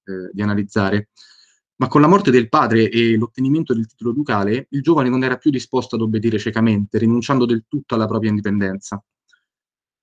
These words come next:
Doveva anzi soffrire questa condizione di, di subordinazione alla madre, come testimoniato da una lettera ironica e amareggiata del cinque novembre, che, vista l'importanza, vorrei leggere per intero.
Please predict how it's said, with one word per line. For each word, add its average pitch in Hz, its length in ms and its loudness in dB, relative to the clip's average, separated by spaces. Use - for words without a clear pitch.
Doveva 147 320 4
anzi 147 200 0
soffrire 131 500 -4
questa 113 280 -10
condizione 113 520 -6
di, 110 120 -6
di 110 100 -20
subordinazione 117 800 -4
alla 110 140 0
madre, 104 480 -2
come 135 180 2
testimoniato 139 640 0
da 123 80 -2
una 117 120 0
lettera 127 300 -2
ironica 131 440 0
e - 20 0
amareggiata 117 480 -2
del 107 120 -4
cinque 110 300 -8
novembre, 101 540 -4
che, 135 380 2
vista 127 280 -6
l'importanza, 123 480 -2
vorrei 113 240 0
leggere 110 260 -2
per 107 140 -2
intero. 104 500 -6